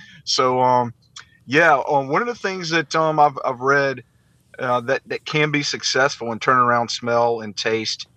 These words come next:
Speaker 2: is, um, using certain smells and, like, uh, trying to think about that smell in your mind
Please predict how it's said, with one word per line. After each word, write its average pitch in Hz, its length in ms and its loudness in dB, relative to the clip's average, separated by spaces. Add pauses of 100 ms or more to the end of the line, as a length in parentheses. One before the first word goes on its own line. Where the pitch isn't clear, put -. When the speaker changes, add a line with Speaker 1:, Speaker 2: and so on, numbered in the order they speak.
(320)
Speaker 2:
is, 127 520 2 (300)
um, 117 400 0 (260)
using 190 500 -4
certain 175 340 2
smells 170 720 0 (100)
and, 131 240 -6
like, 127 320 -2 (840)
uh, 120 260 -2
trying 156 320 2
to 139 340 -6 (240)
think 170 220 2
about 139 320 4
that 131 160 0
smell 131 320 -2
in 127 100 -8
your 117 80 -4
mind 113 520 2